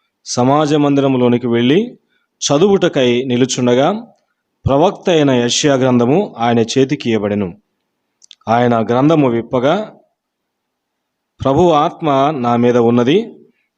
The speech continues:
బీదలకు సువార్త ప్రకటించుటకై ఆయన నన్ను అభిషేకించెను. చెరలోనున్న వారికి విడుదలను, గ్రుడ్డి వారికి చూపును కలుగునని ప్రకటించుటకును,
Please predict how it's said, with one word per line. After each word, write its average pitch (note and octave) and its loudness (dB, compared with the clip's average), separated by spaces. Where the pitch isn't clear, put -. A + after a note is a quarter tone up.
బీదలకు D#3+ 2
సువార్త C3+ -2
ప్రకటించుటకై A#2+ -2
ఆయన C3 2
నన్ను B2 2
అభిషేకించెను. A#2+ -2
చెరలోనున్న E3+ 2
వారికి C#3+ 0
విడుదలను, C#3 0
గ్రుడ్డి D3 4
వారికి D#3 2
చూపును D3 0
కలుగునని C#3 2
ప్రకటించుటకును, B2+ -2